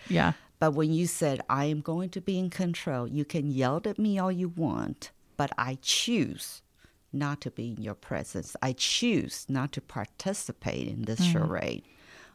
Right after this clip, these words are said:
Speaker 2: I will be back." Doesn't that feel powerful?
Speaker 1: Yeah.
Speaker 2: "I will be back when you're done."
Speaker 1: Yeah. You're essentially saying, and I love what you said, you know, we, we are responsible for our own thoughts, feelings, beliefs, behaviors, values,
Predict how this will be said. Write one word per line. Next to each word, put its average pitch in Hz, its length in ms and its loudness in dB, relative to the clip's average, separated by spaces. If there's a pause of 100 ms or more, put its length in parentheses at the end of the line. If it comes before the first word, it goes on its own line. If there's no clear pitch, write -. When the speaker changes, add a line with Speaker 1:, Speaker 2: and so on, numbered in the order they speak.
Speaker 2:
I 147 140 -2
will 220 240 -2
be 226 180 -2
back." 185 540 0 (260)
Doesn't 226 300 0
that 185 160 0
feel 147 200 -2
powerful? 151 640 -6 (200)
Speaker 1:
Yeah. 170 300 6
Speaker 2:
"I 156 100 0
will 190 240 -2
be 202 200 -4
back 120 480 -4
when 123 140 0
you're 123 140 -4
done." - 360 -4 (340)
Speaker 1:
Yeah. 180 220 4 (560)
You're 185 300 12
essentially 190 580 8
saying, 175 520 6 (360)
and 180 140 8
I 175 120 10
love 185 220 12
what 190 120 10
you 175 100 6
said, 165 260 6
you 165 80 6
know, 165 120 10
we, 170 340 8
we 185 380 6
are 175 200 10
responsible 156 800 4
for 156 200 4
our 151 100 8
own 165 240 8
thoughts, 180 420 8
feelings, 175 440 4
beliefs, 170 440 2
behaviors, 160 720 4 (220)
values, 165 560 10